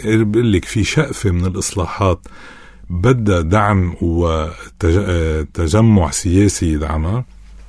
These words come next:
وفي إصلاحات على المستوى الإداري بالحكومة مسؤولة تعملها، لا شك.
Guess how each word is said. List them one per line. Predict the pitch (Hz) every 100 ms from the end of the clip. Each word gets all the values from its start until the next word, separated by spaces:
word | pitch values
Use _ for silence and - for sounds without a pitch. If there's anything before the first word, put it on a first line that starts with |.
| - - -
وفي | - 131
إصلاحات | 113 - 92 - 101 110 131 -
على | 87 82
المستوى | 95 107 - 87 82
الإداري | 82 78 90 110 127
بالحكومة | 110 87 82 - 78 - 101 110 113 - -
مسؤولة | 85 - 98 80
تعملها، | 71 69 73 69 - -
لا | 90 80
شك. | -